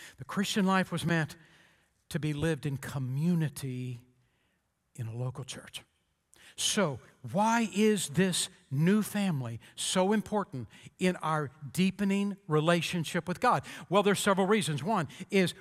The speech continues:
we were never intended to live the Christian life alone. Ecclesiastes four nine, "Two are better off than one.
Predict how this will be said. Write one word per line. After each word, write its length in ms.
we 160
were 120
never 300
intended 380
to 80
live 180
the 80
Christian 400
life 200
alone. 520
Ecclesiastes 960
four 240
nine, 380
"Two 300
are 160
better 320
off 240
than 220
one. 480